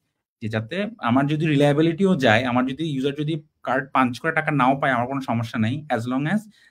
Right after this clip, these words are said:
জিনিসটা কনসিস্টেন্ট, যে অ্যাকাউন্টে একরকম আর ক্রেডিট কার্ডের মেশিনে আরেক রকম, এটা যাতে কখনোই না হয়। So, এটা হচ্ছে ব্যাংকের রিকোয়ারমেন্ট।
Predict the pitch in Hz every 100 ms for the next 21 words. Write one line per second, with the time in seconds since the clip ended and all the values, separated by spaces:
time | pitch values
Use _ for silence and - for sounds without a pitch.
0 | _ 123 120 147 120 117 113 117 - 92
1 | 95 _ 110 107 107 - _ _ _ 117
2 | 117 120 120 131 131 127 165 120 107 113
3 | - 101 101 117 _ 254 - - 113 113
4 | 120 110 117 113 110 117 101 101 107 104
5 | 104 117 117 120 110 110 107 95 87 104
6 | 104 _ _ _ _ - - 147 160 165
7 | 143 131 123 120 110 104 92 92 101